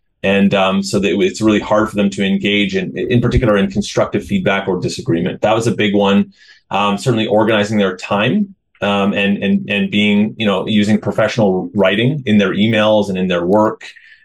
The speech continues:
um, being able to prioritize effectively. And, and, and a big one was curiosity, just having an interest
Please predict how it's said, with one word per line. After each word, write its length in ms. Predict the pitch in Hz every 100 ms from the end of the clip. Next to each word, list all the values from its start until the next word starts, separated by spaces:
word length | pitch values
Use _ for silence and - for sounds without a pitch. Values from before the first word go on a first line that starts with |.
| _ _
um, 400 | 90 87 90 90 85
being 200 | 110 107
able 260 | 101 98 101
to 240 | - 95
prioritize 640 | - 90 90 107 123 110 107
effectively. 640 | - 107 - 107 107 110
And, 220 | 101 98
and, 340 | 101 101 104 - _
and 100 | 113
a 80 | 104
big 300 | 95 131 139
one 320 | 113 101 101
was 640 | 95 95 95 90 - - - _ _ _
curiosity, 720 | - 127 104 98 - - 123 127
just 320 | - 117 -
having 320 | 120 120 107
an 80 | 101
interest 760 | 120 123 127 95 87 - -